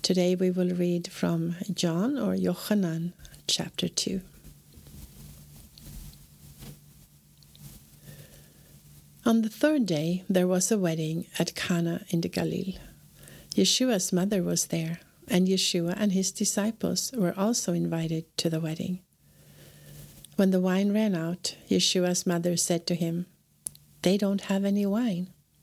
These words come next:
Yeshua said to her, "Woman,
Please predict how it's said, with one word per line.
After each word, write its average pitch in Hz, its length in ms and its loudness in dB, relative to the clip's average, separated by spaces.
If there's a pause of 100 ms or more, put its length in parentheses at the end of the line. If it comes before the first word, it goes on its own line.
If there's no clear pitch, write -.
(1080)
Yeshua 175 480 2
said 175 280 -2
to 180 120 0
her, 175 280 -4 (400)
"Woman, 233 540 2